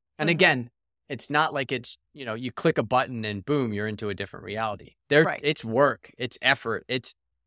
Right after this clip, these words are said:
Speaker 1: reprogramming your, your, your brain, you know, uh, through,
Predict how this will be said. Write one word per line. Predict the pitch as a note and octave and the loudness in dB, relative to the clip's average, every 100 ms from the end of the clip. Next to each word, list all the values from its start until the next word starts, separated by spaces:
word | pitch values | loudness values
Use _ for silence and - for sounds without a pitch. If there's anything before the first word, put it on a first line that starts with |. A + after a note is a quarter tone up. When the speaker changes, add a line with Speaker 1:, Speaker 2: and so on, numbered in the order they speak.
| - | -10
Speaker 1:
reprogramming | B2+ C3 F#3+ - D3 D3 D3 C3+ B2 A#2 G#2+ | 0 4 4 4 6 6 4 0 0 -2 -2
your, | A2 G#2 _ - | -4 -6 _ -8
your, | G#2+ A2+ A2+ G#2+ G#2 - | -2 0 2 0 -4 -8
your | A#2 A#2+ | -4 -2
brain, | G#2 A2+ B2+ D3 G2 G#2+ | 0 4 6 6 2 -6
you | A2+ | -6
know, | G#2 G2+ - | -6 -6 -8
uh, | A2+ E2 - B2 | -8 -8 -10 -12
through, | - B2 C3+ C#3+ C#3+ C3+ B2 | -6 0 2 2 0 -2 -4